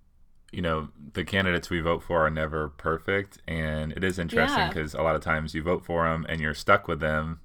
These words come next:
Speaker 1: you know, because you voted for them. You can't change that in the past. And, you know, if they do great things or if they don't do great things or, you know, they mess up some things or they mess up a lot of things or whatever, you're just kind of stuck with it. And it's almost like,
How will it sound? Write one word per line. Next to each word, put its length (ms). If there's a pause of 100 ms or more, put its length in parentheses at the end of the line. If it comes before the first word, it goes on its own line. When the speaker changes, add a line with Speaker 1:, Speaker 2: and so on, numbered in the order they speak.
(160)
Speaker 1:
you 100
know, 120
because 320
you 80
voted 240
for 80
them. 160
You 80
can't 260
change 300
that 160
in 80
the 60
past. 460
And, 200 (560)
you 80
know, 180
if 120
they 120
do 180
great 300
things 300
or 60
if 80
they 100
don't 200
do 120
great 280
things 400
or, 360 (400)
you 80
know, 100
they 280 (180)
mess 320
up 160
some 240
things 420
or 540
they 120
mess 220
up 80
a 40
lot 180
of 100
things 320
or 80
whatever, 320
you're 140
just 180
kind 220
of 100 (420)
stuck 360
with 100
it. 100
And 200
it's 160
almost 320
like, 360